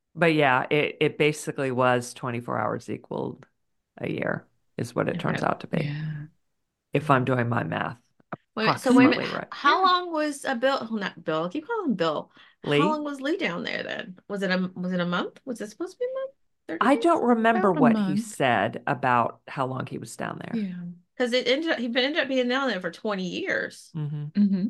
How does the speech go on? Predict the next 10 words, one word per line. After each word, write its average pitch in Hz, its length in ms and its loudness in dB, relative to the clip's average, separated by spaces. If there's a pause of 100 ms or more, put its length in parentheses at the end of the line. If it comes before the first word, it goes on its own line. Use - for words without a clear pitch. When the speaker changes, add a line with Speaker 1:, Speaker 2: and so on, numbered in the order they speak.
Speaker 2:
I'm 208 80 -2
gonna 311 80 0
have 277 100 -4
to 220 60 -6
watch 180 180 0
this 165 160 -10
episode - 360 -6
again. 165 360 -2
<laughs> - 20 -2
Speaker 1:
Mm-hmm. 156 800 0